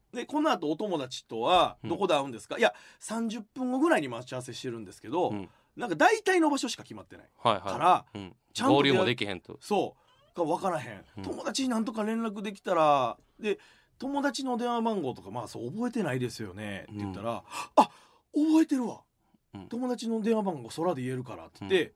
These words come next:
Speaker 1: 「それにもかけてみます」って言ってかけて、
Speaker 2: うん。
Speaker 1: けど出えへんかってん。
Speaker 2: うん。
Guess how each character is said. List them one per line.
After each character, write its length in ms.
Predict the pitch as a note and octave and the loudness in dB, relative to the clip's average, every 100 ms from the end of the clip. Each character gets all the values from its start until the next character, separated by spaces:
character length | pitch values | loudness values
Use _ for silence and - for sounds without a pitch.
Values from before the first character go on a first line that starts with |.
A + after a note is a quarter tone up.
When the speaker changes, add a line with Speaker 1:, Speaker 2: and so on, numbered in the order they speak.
| - | -12
Speaker 1:
「そ 180 | - C#4 | 0 4
れ 100 | C#4+ | 6
に 80 | |
も 100 | G#3+ | 4
か 120 | - - | -2 -10
け 100 | B2 | -12
て 100 | G#2+ | -12
み 120 | G#2+ | -12
ま 120 | G2+ | -12
す」 100 | - - | -14 -20
っ 40 | |
て 0 | |
言 0 | |
っ 20 | |
て 80 | - | -20
か 140 | - | -16
け 100 | A#2 | -16
て、 320 | A2+ B3+ D#3+ - | -6 0 0 0
Speaker 2:
う 40 | |
ん。 180 | G2+ F2 | -6 2
Speaker 1:
け 120 | D4+ | 2
ど 100 | G3 | 2
出 140 | E3 G#3 | 4 2
え 40 | |
へ 40 | C3 | 2
ん 80 | F#2+ | -6
か 80 | |
っ 40 | - | -20
て 120 | - | -20
ん。 60 | - | -12
Speaker 2:
う 40 | G#2+ | -10
ん。 200 | F#2+ | -8